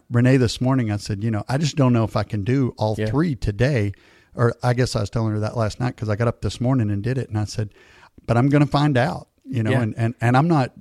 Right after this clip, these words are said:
Speaker 1: breaking any land speed records or, you know, challenging any real triathletes yet, but it's the fact that I,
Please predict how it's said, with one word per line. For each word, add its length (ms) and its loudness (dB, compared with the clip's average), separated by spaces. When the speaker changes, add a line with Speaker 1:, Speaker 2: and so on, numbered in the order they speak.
Speaker 1:
breaking 500 0
any 160 2
land 360 4
speed 300 0
records 540 2
or, 260 4
you 160 -2
know, 120 2
challenging 640 2
any 180 4
real 340 4
triathletes 680 -2
yet, 260 -6
but 300 0
it's 240 -4
the 120 -4
fact 400 -6
that 160 -2
I, 160 -2